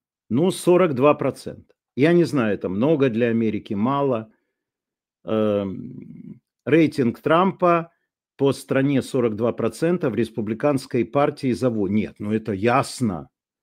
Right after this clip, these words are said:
Э, при этом рейтинг Демпартии просто швах. Ну, это понятно, что рейтинг Дем-, ну, конечно.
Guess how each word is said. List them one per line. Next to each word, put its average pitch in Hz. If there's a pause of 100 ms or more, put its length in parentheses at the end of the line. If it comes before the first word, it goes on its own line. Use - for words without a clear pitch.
(880)
Э, 113
при 131
этом 156
рейтинг 135
Демпартии 120
просто 131
швах. - (480)
Ну, 95 (440)
это -
понятно, 131
что 131
рейтинг 110
Дем-, 92
ну, 104
конечно. 131